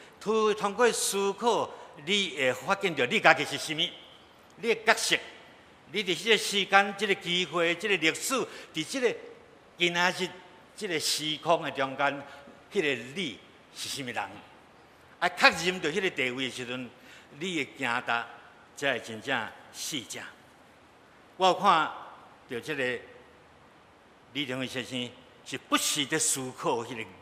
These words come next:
我，最后伊会发现，就是伫信仰的中间来找着迄个我，迄个我，迄个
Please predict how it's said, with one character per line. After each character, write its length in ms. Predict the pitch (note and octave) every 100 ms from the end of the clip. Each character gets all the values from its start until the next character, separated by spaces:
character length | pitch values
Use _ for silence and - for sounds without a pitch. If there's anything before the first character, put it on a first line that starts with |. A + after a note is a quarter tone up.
| B2
我， 200 | D#3+ - - - - - - - - - - - -
最 240 | A#3+ A3+
后 180 | G3 G3
伊 200 | F3+ F3
会 20 |
发 160 | D#3 G#3+ F3
现， 140 | C3
就 60 | C#3
是 120 | D#3
伫 100 | C#3
信 300 | C3+ A#3+ A3+
仰 140 | A#3 G#3+
的 80 |
中 240 | F#3 F#3 F3
间 240 | G3 G#3 - - -
来 140 | D3 D3+
找 80 | -
着 400 | F3 D3 C3+ A2+
迄 120 | C3+
个 140 | D#3 A2+ C#3
我， 160 | A3+ - - - - - - -
迄 100 | A#3
个 100 | G#3+ E3+
我， 440 | A#3 D#3 G#2+ - -
迄 440 | A#3 G3 -
个 60 | E3